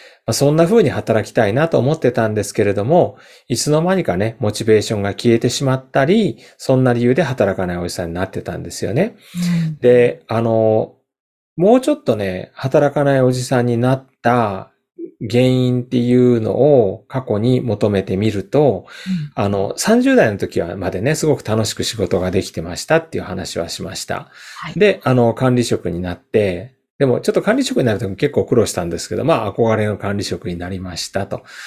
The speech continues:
Speaker 2: うん。
Speaker 1: でね、管理職になったら、やっぱり最初の管理職から次の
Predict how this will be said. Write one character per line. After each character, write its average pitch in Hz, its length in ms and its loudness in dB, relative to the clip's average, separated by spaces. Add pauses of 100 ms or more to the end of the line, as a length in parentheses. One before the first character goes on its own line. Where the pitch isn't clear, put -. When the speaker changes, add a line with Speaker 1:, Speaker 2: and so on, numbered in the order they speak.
Speaker 2:
う 180 40 2
ん。 160 160 2
Speaker 1:
で 123 100 2
ね、 175 240 0
管 214 180 2
理 294 100 0
職 262 240 0
に 110 80 0
な 113 120 0
っ - 100 -12
た 92 120 -4
ら、 98 280 -4
や 127 100 0
っ 131 60 -8
ぱ 226 100 2
り 135 220 -2
最 226 300 0
初 269 140 0
の 254 120 2
管 254 200 0
理 247 60 2
職 - 200 0
か 98 100 -4
ら 92 80 -2
次 208 260 0
の 240 260 2